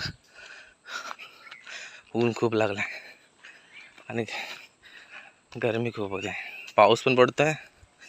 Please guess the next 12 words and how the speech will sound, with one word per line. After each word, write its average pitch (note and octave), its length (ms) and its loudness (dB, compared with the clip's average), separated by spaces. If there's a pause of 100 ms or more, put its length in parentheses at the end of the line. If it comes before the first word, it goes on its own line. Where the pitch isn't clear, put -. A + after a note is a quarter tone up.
(240)
ऊन B2+ 200 4
पण A#2 120 0
लागतंय G2 420 -2 (1120)
आणि A2+ 360 -6 (600)
असं, A2 240 4 (800)
असं A2+ 220 6
आहे A2+ 340 8 (180)
आता - 220 2 (440)
वातावरण G#2+ 520 6 (680)
सध्या. G#2 400 4 (840)
आणि G#2 600 2 (2500)
आता A#2 680 6